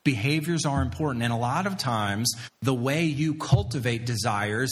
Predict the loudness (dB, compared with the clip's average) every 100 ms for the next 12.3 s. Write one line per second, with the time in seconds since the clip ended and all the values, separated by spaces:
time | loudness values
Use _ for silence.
0 | -4 -4 -4 -2 -2 0 0 0 -2 -6
1 | -14 _ _ _ _ _ _ _ -2 0
2 | 0 0 0 -2 -6 -4 -6 -8 -12 _
3 | 0 2 2 0 0 0 0 0 0 0
4 | -2 -8 -14 -18 _ _ _ _ _ _
5 | _ 0 2 0 2 2 2 0 0 0
6 | 0 0 0 0 0 0 0 -2 -4 -6
7 | -4 -2 0 0 0 0 0 -2 -6 -16
8 | _ _ 0 0 0 0 0 2 -2 -6
9 | -4 -2 0 0 0 0 0 0 -2 -2
10 | 0 0 0 0 -2 -2 -2 -2 -2 -10
11 | -12 -2 2 2 0 0 0 0 0 0
12 | 2 0 -2